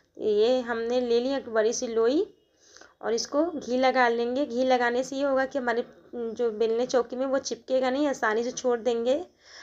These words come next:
तो क्या होता है ना, ये बहुत प्रॉब्लम होती है, जब चिपक जाते हैं तो जल्दी निकल नहीं पाते हैं।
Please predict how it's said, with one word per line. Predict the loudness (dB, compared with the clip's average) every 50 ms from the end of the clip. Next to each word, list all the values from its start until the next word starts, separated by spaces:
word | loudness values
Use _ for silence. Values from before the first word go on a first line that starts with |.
| -20 _ _ -10
तो | -10
क्या | -2 2 4 4
होता | 4 4 2 0
है | 0 2
ना, | 2
ये | 2 2
बहुत | 0 -2 -2 -2 -4 -4 -2
प्रॉब्लम | 0 0 2 2 0 -2 -2 -2
होती | -4 -6 -6 -4 -4 -4
है, | -4 -2
जब | -4 -6 -6
चिपक | -6 -12 -6 -6 -6 -4 -2
जाते | 0 2 2 2 2 -2 -6
हैं | -8 -8 -8
तो | -8 -4
जल्दी | -2 0 0 0 0
निकल | -2 -2 -2 0 0 0 2
नहीं | 0 -2 -2
पाते | 0 -2 -2 0 -2 -4 -4
हैं। | -2 -4 -4